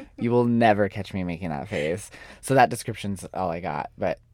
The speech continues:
that cringe trend is Brian. Like, that's what they are mocking. He is the real thing, if that makes sense.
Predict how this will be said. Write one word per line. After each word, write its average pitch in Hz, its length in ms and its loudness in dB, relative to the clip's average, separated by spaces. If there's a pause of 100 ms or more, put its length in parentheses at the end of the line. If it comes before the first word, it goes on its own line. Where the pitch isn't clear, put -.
that 117 180 -2
cringe 117 380 -4
trend 135 320 0
is 110 260 -2
Brian. 101 540 -4
Like, 87 180 -8 (100)
that's 120 320 2
what 127 280 2
they 110 220 2
are 92 120 -2
mocking. 92 480 -6
He - 380 -2
is 101 240 0
the 98 100 -6
real 90 180 -6
thing, - 460 -12
if - 120 -16
that 85 120 -4
makes - 200 -14
sense. - 440 -16